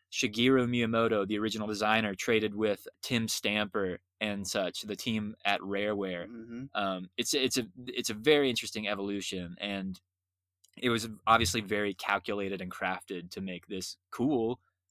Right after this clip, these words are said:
Speaker 1: recognizable character that we know today, turn that villain into a hero.
Speaker 2: Absolutely.
Speaker 1: And then there's Diddy Kong, who, like, also kinda came out of nowhere, but whatever.
Speaker 2: Plenty of Kongs come out of nowhere.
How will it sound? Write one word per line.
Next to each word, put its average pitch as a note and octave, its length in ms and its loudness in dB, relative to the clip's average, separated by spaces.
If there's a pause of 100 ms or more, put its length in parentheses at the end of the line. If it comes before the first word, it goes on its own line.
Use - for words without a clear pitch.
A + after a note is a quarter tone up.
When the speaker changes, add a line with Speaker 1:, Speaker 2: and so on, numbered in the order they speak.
Speaker 1:
recognizable G#2 560 0
character G#2+ 440 -2
that G2 120 0
we G2 120 -2
know G2 260 -2
today, G2+ 460 0 (420)
turn G#2+ 300 -2
that G2 220 0 (120)
villain G#2 320 -4
into G#2+ 260 -8
a A2 40 -8
hero. F#2+ 500 -10 (600)
Speaker 2:
Absolutely. D#3+ 680 -14 (260)
Speaker 1:
And G#2+ 100 -10
then C3+ 80 -4
there's A2+ 160 0
Diddy A#2 200 0
Kong, F#2 340 -6
who, F#2 200 -8 (120)
like, F2+ 180 -6
also F#2+ 260 -4
kinda F2 220 -10
came F2 160 -12
out F2 100 -8
of F2 60 -10
nowhere, F2 300 -10
but F2+ 260 -10
whatever. F#2 340 -10 (480)
Speaker 2:
Plenty D4 260 6
of G#3+ 80 -4
Kongs D#3 420 0
come D#3+ 120 0
out C3+ 100 2
of A#2+ 80 -6
nowhere. A2 520 -2